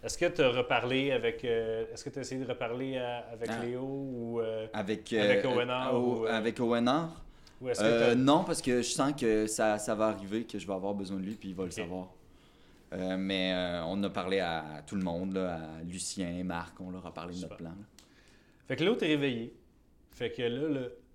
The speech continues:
Speaker 1: toute l-, l'antre du dragon est complètement silencieuse. Qu'est-ce que tu fais ?
Speaker 2: Euh, je sors pour aller voir, euh, pour aller scouter, pour aller explorer, voir si les gens vont s'en venir, s'il va y avoir une
Speaker 1: Il est
Speaker 2: embuscade.
Speaker 1: genre cinq heures du matin.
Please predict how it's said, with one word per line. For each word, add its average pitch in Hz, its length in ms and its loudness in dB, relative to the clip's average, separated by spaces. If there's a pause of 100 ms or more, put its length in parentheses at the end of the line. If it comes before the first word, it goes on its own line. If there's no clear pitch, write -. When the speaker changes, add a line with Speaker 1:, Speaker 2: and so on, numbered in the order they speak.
(260)
Speaker 1:
toute 147 200 -10
l-, 123 160 -4
l'antre 117 320 -6
du 95 120 -14
dragon 98 440 -10
est 95 140 -16
complètement 95 500 -14
silencieuse. - 420 -20 (2000)
Qu'est-ce - 180 -14
que - 80 -16
tu - 120 -18
fais ? - 120 -20 (380)
Speaker 2:
Euh, 85 580 -6 (200)
je - 80 -12
sors 110 760 -6 (480)
pour 95 200 -12
aller 95 180 -4
voir, 98 500 0
euh, 90 240 -6 (300)
pour 90 120 -14
aller 95 160 -6
scouter, 107 720 -2
pour 98 180 -10
aller 98 320 -2
explorer, 95 440 -2
voir 95 200 -4
si - 260 -10
les 98 180 -2
gens 98 180 0
vont 95 80 -4
s'en 92 180 -6
venir, 98 320 -4
s'il 110 440 0
va 98 80 4
y - 40 6
avoir 101 160 0
une 95 60 -2
Speaker 1:
Il 92 40 -2
est - 20 -2
Speaker 2:
embuscade. 92 440 -4
Speaker 1:
genre 110 360 -2
cinq 110 260 -12
heures 92 120 -10
du 92 100 -16
matin. 92 120 -20